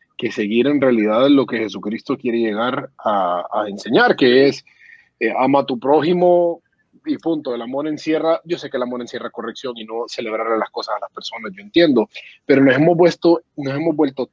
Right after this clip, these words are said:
tan legalistas, caballeros, y la gente que nos está viendo, que hemos contribuido a la destrucción de las personas.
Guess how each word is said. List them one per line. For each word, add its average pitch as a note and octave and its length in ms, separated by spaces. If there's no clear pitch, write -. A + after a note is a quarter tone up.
tan F3+ 240
legalistas, D3 640
caballeros, G#2+ 480
y B2 80
la A#2 100
gente B2 180
que A#2+ 80
nos A2 140
está A2+ 160
viendo, G2+ 340
que B2 340
hemos D3 600
contribuido C3+ 920
a B2 100
la B2+ 120
destrucción C#3+ 880
de B2 160
las A#2 140
personas. C3+ 640